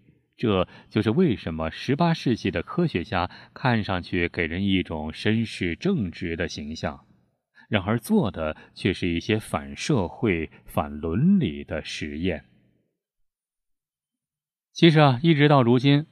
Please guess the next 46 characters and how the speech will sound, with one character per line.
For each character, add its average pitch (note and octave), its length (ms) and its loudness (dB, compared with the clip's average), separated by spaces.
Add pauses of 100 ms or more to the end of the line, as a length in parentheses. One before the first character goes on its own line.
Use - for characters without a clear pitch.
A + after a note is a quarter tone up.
(120)
关 D#3+ 220 4
于 C#3 160 4
电 A#2+ 400 4
击 D3+ 260 0
死 F2 340 -4
人 E2+ 300 -2 (100)
这 D3+ 160 2
种 A2+ 140 2
方 C#3 220 -2
法 F#2 200 0 (460)
能 C3+ 240 2
不 D3 80 4
能 A#2+ 180 6
使 G#2 200 -4
人 G2 180 2
复 B2 340 2
活， A#2 540 2 (320)
呃， B2+ 380 2
到 A#2 180 0
现 A2+ 160 2
在 G#2+ 140 2
为 F2+ 120 0
止 F#2 140 -2
还 G2+ 180 -4
是 - 160 -4
存 F2 220 -6
在 F2+ 180 0
着 F2 120 -8
一 E2 100 -4
定 G#2 160 2
的 E2 80 -4
争 D3 260 4
议。 C3+ 200 2 (260)
比 - 60 4
如 C#3 140 6
前 E3 180 4
段 D3+ 100 4
时 A2+ 160 2
间， A2+ 200 4 (420)
印 G3+ 260 8
度 A2 160 4
医 A#2 80 4
学 A#2 160 2
委 A2 160 2
员 E2 200 -4
会 - 240 2